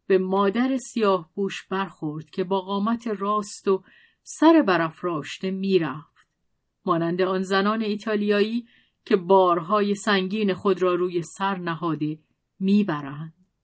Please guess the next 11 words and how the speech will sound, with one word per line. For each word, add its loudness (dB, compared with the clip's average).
و -2
زیر 0
تأثیر -6
تحسینی -2
که -4
به -4
او -2
دست -6
داد، -6
به 0
او -2